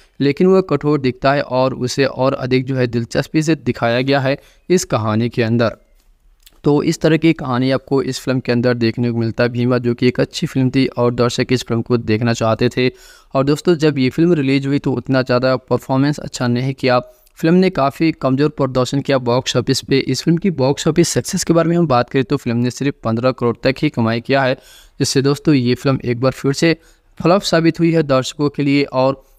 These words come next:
दर्शक और इस फिल्म के जो सुपरस्टार हीरो है गोपी चंद, जिन्होंने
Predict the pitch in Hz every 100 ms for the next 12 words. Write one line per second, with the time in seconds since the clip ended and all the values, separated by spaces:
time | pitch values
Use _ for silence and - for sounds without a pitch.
0 | - 139 147 - 190 - 143 - 143 -
1 | 139 139 147 147 131 135 135 - - 139
2 | 143 143 - 143 127 123 139 139 131 127
3 | 113 131 135 131 120 123 131